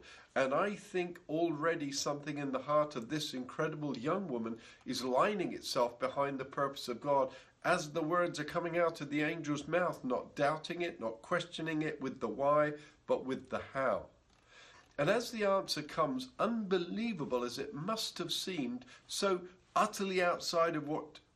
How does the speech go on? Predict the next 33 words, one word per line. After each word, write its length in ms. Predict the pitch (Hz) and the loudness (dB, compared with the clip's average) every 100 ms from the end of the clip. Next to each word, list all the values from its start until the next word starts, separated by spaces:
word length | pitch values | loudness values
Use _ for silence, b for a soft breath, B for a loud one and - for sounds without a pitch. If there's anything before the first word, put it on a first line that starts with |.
| _ - | _ 0
her 220 | 196 226 | 2 2
paradigm 720 | - 139 117 101 104 104 101 | 2 2 2 2 2 0 0
was, 360 | 101 110 - - b b b _ _ | -2 -2 -4 -12 b b b _ _
her 160 | 156 175 | 0 2
mind 400 | 175 180 175 165 | 4 4 4 0
must 200 | 165 - | -4 -6
have 100 | 165 | -6
been 220 | 175 156 | -4 0
racing 560 | 175 208 - - 127 | 0 0 -2 -2 -2
in 180 | 143 147 | -2 0
that 240 | 151 143 - | 0 0 -4
shock. 480 | - 196 147 - - B B | -2 -2 -2 -4 -18 B B
Her 220 | 156 160 | -4 0
neat, 540 | 151 185 202 - - - - | 0 -2 -2 -6 -10 -12 -8
ordered, 560 | - 185 190 147 117 - - | -2 2 4 2 -2 -4 -10
planned, 640 | - 185 202 170 123 113 - | -2 0 2 2 0 -4 -2
godly 480 | 175 185 185 165 156 | 2 2 0 -2 0
life, 580 | 156 170 147 - - - _ - | 2 0 0 -6 -18 -20 _ -8
full 260 | - 175 | -4 0
of 120 | 165 | 2
aspirations 800 | 170 170 - 151 151 180 - 135 - | 2 0 -4 0 0 0 -4 -6 -6
probably, 600 | - 185 175 131 123 B B B | 0 2 2 -2 -4 B B B
is 180 | 143 123 | -2 0
about 320 | 147 175 180 | 2 2 2
to 100 | - | -4
be 120 | 143 143 | -8 -6
blown 420 | - 160 208 214 | 0 2 2 0
by 220 | 190 180 | 0 0
the 100 | 156 | -2
Holy 300 | 156 170 151 | -4 -2 -2
Spirit 440 | - - 131 120 B B B | -2 -2 0 0 B B B
into 380 | 156 151 151 127 | 2 2 2 -2
massive 680 | 131 190 190 - 165 156 | 2 2 0 -2 -2 -2